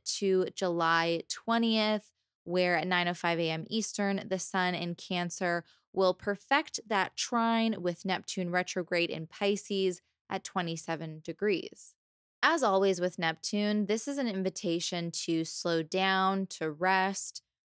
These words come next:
to forget about details and timelines, and to prioritize spiritual and creative practices. Neptune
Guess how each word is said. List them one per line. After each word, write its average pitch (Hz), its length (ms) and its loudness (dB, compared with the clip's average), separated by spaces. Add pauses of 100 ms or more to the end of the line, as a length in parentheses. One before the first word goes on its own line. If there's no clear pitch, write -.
(100)
to 196 100 -4
forget 190 420 2
about 165 300 -2
details 175 500 0
and 160 200 -8
timelines, 180 920 0
and 165 420 -2 (280)
to 202 140 -2
prioritize 180 1080 2
spiritual 170 680 0
and 165 220 -6
creative 156 640 -4
practices. - 800 -2 (640)
Neptune 480 320 0